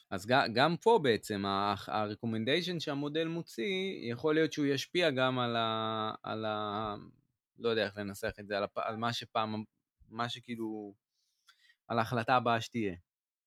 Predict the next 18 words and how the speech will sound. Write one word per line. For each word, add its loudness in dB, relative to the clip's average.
בכל 8
אופן, 4
אז 2
environment 6
זה, 0
זה -4
באמת 0
הסביבה, 0
בעולם 2
הווירטואלי 0
זה -2
דוגמאות -6
כאלה, 0
בעולם 2
הפיזי -4
זה -8
יכול -6
להיות -8